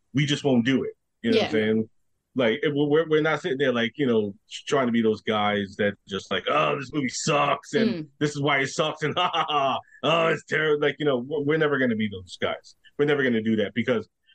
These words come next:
Speaker 1: w-, me and Patrick are two guys who would rather waste energy talking about movies we love
Speaker 2: Yeah.
Speaker 1: instead of movies we hate because it's, it's easy to,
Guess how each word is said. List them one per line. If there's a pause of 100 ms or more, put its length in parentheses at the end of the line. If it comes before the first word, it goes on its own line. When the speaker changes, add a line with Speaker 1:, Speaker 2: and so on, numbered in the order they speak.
(200)
Speaker 1:
w-,
me
and
Patrick
are
two
guys
who
would
rather (680)
waste
energy
talking
about
movies
we
love (320)
Speaker 2:
Yeah.
Speaker 1:
instead
of
movies
we
hate
because
it's,
it's
easy
to,